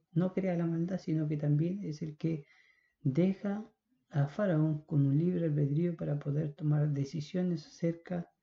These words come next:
de lo que él hace y de cómo él decide las cosas.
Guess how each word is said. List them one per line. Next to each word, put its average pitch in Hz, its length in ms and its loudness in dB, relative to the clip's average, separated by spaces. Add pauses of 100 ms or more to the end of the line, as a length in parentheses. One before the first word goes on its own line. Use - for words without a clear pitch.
(920)
de 143 260 2
lo 143 120 2
que 147 240 4
él 175 220 -2 (560)
hace 202 600 -4 (100)
y 160 160 4
de 143 160 6
cómo 196 340 0
él 185 120 0
decide 151 460 0
las - 120 -14
cosas. - 480 -10